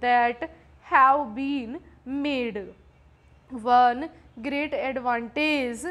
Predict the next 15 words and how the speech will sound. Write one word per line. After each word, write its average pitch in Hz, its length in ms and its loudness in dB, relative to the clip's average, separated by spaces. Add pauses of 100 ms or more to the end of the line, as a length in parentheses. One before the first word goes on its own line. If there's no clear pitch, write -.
(320)
of 494 400 6
a 262 300 0
vast 302 480 4
country 339 680 -4 (260)
is 247 200 -10
the 262 540 4 (260)
large 349 500 -2
number 277 800 0 (300)
of 415 420 0
markets 262 1000 0 (240)
that 233 320 -8
are 220 200 -4 (140)
available 262 920 2 (280)
for 508 480 4
the 247 200 2